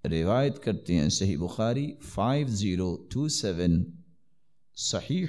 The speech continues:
الجامع تھری تھری ون نائن، سلسلہ صحیحہ ون ون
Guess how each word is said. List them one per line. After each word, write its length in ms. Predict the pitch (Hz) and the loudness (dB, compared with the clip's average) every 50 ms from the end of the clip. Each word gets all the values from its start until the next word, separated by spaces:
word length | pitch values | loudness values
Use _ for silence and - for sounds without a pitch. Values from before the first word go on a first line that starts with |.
| - | -2
الجامع 640 | 127 120 107 92 85 90 92 92 101 104 107 110 117 117 113 113 - - - - | -2 -2 0 0 0 0 0 2 4 6 6 6 6 4 2 -2 -10 -16 -14 -8
تھری 360 | - 101 104 113 113 117 123 | -6 -4 -2 -2 -2 -4 -6
تھری 540 | - - - - - 87 95 104 107 110 120 110 110 - | -8 -10 -12 -8 -6 -4 -2 -2 -2 -2 -4 -8 -10 -8
ون 580 | 80 80 80 85 87 90 90 98 110 120 117 110 | -6 -4 -2 0 2 4 6 6 6 6 6 6
نائن، 520 | 101 104 110 113 107 95 87 - - - - - - - - - - - - - - - - - - - - - - - - - | 6 6 6 6 4 0 -2 -2 -4 -4 -6 -8 -10 -16 -20 -20 -20 -20 -20 -20 -20 -20 -20 -20 -20 -20 -20 -20 -20 -20 -20 -18
سلسلہ 480 | - - - 85 78 78 76 - 73 | -12 -6 -6 -4 -4 -4 -4 -4 -4
صحیحہ 560 | 85 - - 82 - - 117 123 117 - 175 185 214 - - - - - - - - - - - - - - - - | -4 -4 -6 -6 -4 -4 -4 -4 -4 -4 -4 -4 -4 -6 -10 -18 -20 -20 -20 -20 -20 -20 -20 -20 -20 -20 -20 -16 -8
ون 460 | - 78 90 104 120 131 139 147 143 139 | -4 0 2 4 6 6 8 8 8 6
ون 520 | 123 107 101 92 90 92 92 90 90 82 | 6 6 4 4 6 6 8 8 6 6